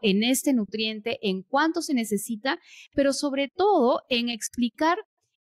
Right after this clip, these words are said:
cuál es el mejor alimento para poder cubrir esta necesidad de una manera fácil y segura. Por cierto,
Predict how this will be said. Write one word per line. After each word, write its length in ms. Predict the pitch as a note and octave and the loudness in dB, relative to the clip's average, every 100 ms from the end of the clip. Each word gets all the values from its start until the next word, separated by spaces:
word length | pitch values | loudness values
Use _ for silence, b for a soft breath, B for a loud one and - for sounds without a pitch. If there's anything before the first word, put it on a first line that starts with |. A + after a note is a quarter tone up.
| _ | _
cuál 240 | - F#4+ F#4+ | 0 2 2
es 180 | G4+ | 0
el 120 | F4 A#3+ | 0 0
mejor 460 | G#3 - D#4+ D#4+ | -2 -4 -2 0
alimento 600 | E4 A#3 A3+ C4+ C4+ D#4 | 2 0 0 -2 -2 -4
para 240 | C#4 A3 G3 | -2 -2 0
poder 320 | G3+ B3+ C#4+ | 0 0 -2
cubrir 640 | B3+ A3 G#3 D#4 C4 A3+ - | -2 -2 2 2 2 -2 -2
esta 340 | B3 - C4 | -2 -2 -4
necesidad 640 | A#3+ G#3 F#3+ G3+ G3+ D#4+ G#3+ | -2 -2 -2 -2 0 0 -2
de 200 | G3 G#3 | -2 0
una 200 | A#3 B3 | 0 0
manera 420 | G3 G#3 G#3+ G3+ | 0 -2 -4 -6
fácil 540 | - D#4+ F4+ - G4 A#4+ - b b b | -6 -2 -2 0 -2 -2 -6 b b b
y 140 | A3 | 0
segura. 520 | - F#3 G3 F#3 - - _ _ - | 2 2 2 2 0 -10 _ _ -6
Por 160 | F#3 | -4
cierto, 500 | - E4 G4+ - F3 | 0 0 0 -2 -10